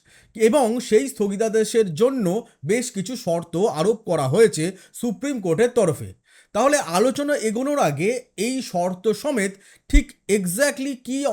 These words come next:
অন্তর্বর্তীকালীন নির্দেশ দিল শীর্ষ আদালত, সে বিষয়ে একটু আলোচনা করা যাক। শীর্ষ আদালতের তরফে স্পষ্টতই জানানো হলো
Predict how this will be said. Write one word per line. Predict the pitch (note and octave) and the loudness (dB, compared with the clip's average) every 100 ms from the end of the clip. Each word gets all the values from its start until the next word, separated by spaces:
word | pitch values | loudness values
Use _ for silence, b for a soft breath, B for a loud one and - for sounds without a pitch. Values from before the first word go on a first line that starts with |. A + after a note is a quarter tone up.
| G3+ | -2
অন্তর্বর্তীকালীন | G#3 A#3 A3+ G#3 F#3 G3+ F#3 A3+ A3+ G#3 | 0 0 0 -4 -6 -8 -2 -2 0 -2
নির্দেশ | F#3 E3 C#3+ A#3 C3 - b b C3 A#2+ | -2 -4 2 2 2 -2 b b -12 -4
দিল | G3 B3+ A3 F3+ | 0 4 4 2
শীর্ষ | F3+ F#3 F3+ F#3 G#3 E3 | -2 -4 -4 -4 -4 -2
আদালত, | A3 B3+ E3+ - b b | 0 2 0 -4 b b
সে | G#3+ G#3+ | 2 2
বিষয়ে | F#3 E3+ D3 | 0 -2 -2
একটু | C#3+ C4+ | -2 -2
আলোচনা | F#3 D3 C#3+ E3+ A#3 | 0 -2 -4 -6 -4
করা | A3+ G3+ | 0 0
যাক। | C#3+ G#2 - _ b b b | 0 -6 -16 _ b b b
শীর্ষ | - A3+ A3+ C#4+ | -4 -2 0 -2
আদালতের | C#4+ C#4 C#4 C#4 C4+ | -2 -2 -6 -4 -2
তরফে | C4 B3 C4+ D4 D#4 | -2 -4 -6 -6 -6
স্পষ্টতই | - F#3 F#3 F3+ A3+ A#3 A3 | -8 -4 -4 -4 -6 -6 -6
জানানো | D3 D3 F3 G#3+ | -6 -6 -4 -2
হলো | A#3 | -2